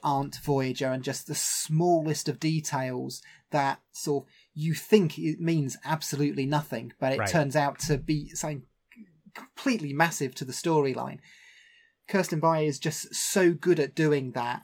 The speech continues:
Speaker 1: and
Speaker 2: Oh, yeah.
Speaker 1: so often I see her writing coming through and her thought processes with h-, how she helps bring this show to the screen. I know she's not always part of the writer's room,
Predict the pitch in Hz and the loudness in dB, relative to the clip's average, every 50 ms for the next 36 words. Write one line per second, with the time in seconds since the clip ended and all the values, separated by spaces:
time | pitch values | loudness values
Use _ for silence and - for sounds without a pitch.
0 | - - 143 135 135 135 135 117 113 107 98 95 92 85 87 - - - - _ | -8 -6 -4 -4 -2 -2 -2 -2 -2 -2 -2 -2 -4 -6 -8 -12 -16 -20 -20 _
1 | _ _ _ _ - - - - 214 185 180 165 175 175 165 - - 151 131 139 | _ _ _ _ -8 -6 2 4 6 6 6 6 4 4 2 0 -2 -4 -4 -2
2 | 143 147 147 147 147 - - - - - 180 165 165 160 160 156 156 156 - - | -2 -2 -2 -2 -2 -2 -4 -4 0 2 2 2 2 2 0 -2 -4 -4 -8 -12
3 | - - 165 160 147 147 131 135 147 151 151 147 151 - - 139 127 127 127 120 | -8 -4 0 0 2 2 2 2 2 0 0 -2 -2 -6 -6 -6 -6 -6 -8 -12
4 | - _ - - 175 175 165 156 143 135 127 - - - - 156 160 170 160 139 | -14 _ -4 0 2 2 4 2 0 -2 -6 -10 -12 -10 -6 -2 2 4 4 4
5 | 127 120 - - - _ _ _ _ _ - 139 139 143 143 139 127 - 143 156 | 2 0 -4 -8 -14 _ _ _ _ _ -4 -2 -2 -2 -2 -6 -4 -2 -2 0
6 | 143 139 135 - - - 180 165 165 151 - - 147 131 123 - 131 113 - 127 | 0 -2 -4 -8 -4 0 2 4 4 2 2 0 -2 -2 0 -2 -4 -6 -6 -8
7 | 131 127 139 135 - - 135 - - - - 156 147 143 139 131 - - 156 143 | -6 -6 -6 -6 -6 -6 -10 -12 -8 -4 -2 0 0 0 -2 -4 -4 -4 -4 -4
8 | 110 117 156 143 143 147 - - - - - - - _ _ _ _ _ _ _ | 0 0 0 0 0 -2 -6 -10 -12 -12 -12 -14 -18 _ _ _ _ _ _ _
9 | 156 151 143 139 135 131 123 - - 147 131 127 123 - - 123 120 113 - - | 0 0 0 0 -4 -6 -6 -2 -2 -2 -2 -2 -4 -6 -10 -10 -10 -10 -10 -8
10 | - 143 139 127 117 - - - _ - - - - - - 135 147 156 156 151 | -4 -2 -2 -2 -4 -6 -12 -18 _ -20 -20 -20 -20 -10 -4 0 4 4 4 4
11 | 143 - - 139 131 151 139 139 147 147 135 135 127 - - _ 151 151 151 135 | 4 2 -2 -4 -2 -2 0 2 2 2 2 2 -2 -6 -8 _ -6 -4 -4 -4
12 | - - 147 127 - - - 135 135 131 127 - _ _ _ - 135 139 151 147 | -4 -6 -8 -10 -8 -6 -4 -4 -4 -4 -6 -12 _ _ _ -8 -2 0 2 2
13 | 151 147 151 - 131 120 - - - 120 117 120 120 | 2 0 -2 -6 -8 -8 -10 -10 -10 -8 -8 -10 -10